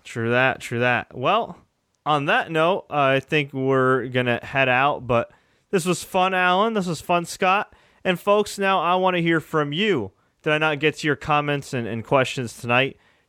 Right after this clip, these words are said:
Do you want me to answer something on Twitter or maybe in the next podcast or so? Did you enjoy this conversation and want some more? Maybe you wanna check out some of our exclusive interviews with your favorite stars like Austin Aries, A J Styles, Booker T, Mick Foley, you name it. Subscribe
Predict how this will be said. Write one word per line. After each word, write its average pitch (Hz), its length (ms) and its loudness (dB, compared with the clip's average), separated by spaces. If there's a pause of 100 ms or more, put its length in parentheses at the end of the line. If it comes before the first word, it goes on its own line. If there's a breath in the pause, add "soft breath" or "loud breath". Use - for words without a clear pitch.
Do 131 40 2
you - 20 4
want 127 100 4
me 131 60 2
to 131 80 0
answer 135 360 0
something 117 480 -2
on 110 220 -2
Twitter 180 580 2
or 135 60 2
maybe 123 300 0
in 117 120 -4
the 113 60 -6
next 113 300 -6
podcast 139 560 0
or 139 80 -8
so? 131 340 0 (260 soft breath)
Did 185 140 0
you 220 140 2
enjoy 220 320 2
this 226 120 0
conversation 208 800 0
and 170 100 0
want 190 200 0
some 180 160 -4
more? 160 420 2 (240 soft breath)
Maybe 151 160 2
you 156 80 0
wanna 165 140 2
check 156 200 0
out 143 140 2
some 151 160 -6
of 131 80 0
our 131 140 4
exclusive 151 580 -2
interviews 135 460 0
with 131 80 0
your 123 80 0
favorite 127 300 2
stars 123 360 2
like 110 140 0
Austin 117 340 -2
Aries, 113 380 0 (280 soft breath)
A 139 140 2
J 127 160 2
Styles, 117 420 2
Booker 123 300 -2
T, 120 320 -2 (260 soft breath)
Mick 147 200 -2
Foley, 139 420 0 (140 soft breath)
you 143 160 2
name 147 200 2
it. 143 160 -2 (160 soft breath)
Subscribe 208 800 -2